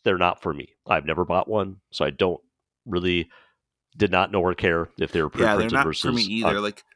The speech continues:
Speaker 2: theoretically, this is a collectible that you do not need to play the game. But then they print unique cards and then spit in the face of that.
Speaker 1: Th-, that's the issue. I, again, I feel like it,
Speaker 2: Like,
Speaker 1: it's
Speaker 2: if they
Speaker 1: gonna
Speaker 2: made
Speaker 1: happen.
Speaker 2: a rule, like,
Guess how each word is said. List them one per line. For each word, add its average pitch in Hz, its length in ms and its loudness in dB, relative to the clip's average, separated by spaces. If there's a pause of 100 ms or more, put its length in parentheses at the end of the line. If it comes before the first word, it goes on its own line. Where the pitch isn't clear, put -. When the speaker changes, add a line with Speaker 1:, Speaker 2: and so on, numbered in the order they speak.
(140)
Speaker 2:
theoretically, 190 960 0
this 135 240 2
is 170 120 -4
a 170 60 4
collectible 135 720 0
that 113 120 -2
you 113 120 0
do 113 160 0
not 123 320 2
need 139 260 -2
to 120 60 -8
play 120 300 0
the 110 80 -2
game. 101 420 -2 (420)
But 107 140 -10
then 120 200 4
they 120 240 -2 (140)
print 127 400 0 (140)
unique 127 420 0
cards 143 560 4
and 110 140 -6
then 107 320 -4
spit - 280 -4
in 98 60 -10
the 104 60 -10
face 175 320 0
of 92 60 -2
that. 64 300 0 (680)
Speaker 1:
Th-, - 260 -16
that's 147 240 2
the 151 60 2
issue. 113 200 0
I, 98 160 -2 (140)
again, 95 320 -6
I 90 160 -4
feel 101 160 -6
like 92 140 -4
it, 90 140 -6 (840)
Speaker 2:
Like, 170 160 4
Speaker 1:
it's 185 60 0
Speaker 2:
if 175 100 0
they 180 80 2
Speaker 1:
gonna 151 160 4
Speaker 2:
made - 80 4
Speaker 1:
happen. 196 160 6
Speaker 2:
a 175 40 2
rule, 165 380 2
like, 143 300 0